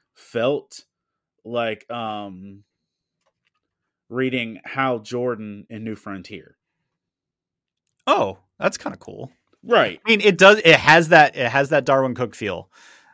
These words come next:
Speaker 2: And, you know,
Speaker 1: And
Speaker 2: re-,
Speaker 1: that, that does,
Speaker 2: rest,
Speaker 1: it does.
Speaker 2: rest in, rest in peace, Darwin. Darwin's birthday actually was yesterday or the day before when we recorded this. Like, it was within the recording window of,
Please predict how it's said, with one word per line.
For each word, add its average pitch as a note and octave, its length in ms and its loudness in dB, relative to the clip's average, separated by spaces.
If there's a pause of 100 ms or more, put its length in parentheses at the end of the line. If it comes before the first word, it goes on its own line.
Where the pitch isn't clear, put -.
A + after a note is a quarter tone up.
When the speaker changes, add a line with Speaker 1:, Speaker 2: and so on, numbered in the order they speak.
(480)
Speaker 2:
And, A2+ 580 0 (840)
you B2 100 -12
know, G#2+ 340 -6 (1160)
Speaker 1:
And F#3 240 0
Speaker 2:
re-, F3 60 4
Speaker 1:
that, E3+ 160 4
that F#3 140 4
does, D3+ 60 -4
Speaker 2:
rest, D#3+ 200 2
Speaker 1:
it D#3+ 60 -2
does. C#3+ 100 2 (100)
Speaker 2:
rest - 120 -4
in, F#3+ 200 0
rest D#3+ 220 6
in D3+ 100 0
peace, D3 160 0
Darwin. D#3 360 2
Darwin's B2+ 340 0
birthday A#2 400 -2
actually G#2 380 -8
was F#2+ 500 -10
yesterday F#3+ 500 -12
or A#3+ 140 -12
the D#3 100 -14
day A#2 160 -6
before A2+ 380 -10
when D3+ 120 -10
we D#3 100 -10
recorded D#3+ 400 -8
this. F3 180 -10
Like, G#2+ 160 -6
it C3 80 -6
was B2+ 160 -6
within C#3 240 -2
the E3 80 -4
recording C#3 380 -4
window A#2 300 -4
of, G#2 280 -8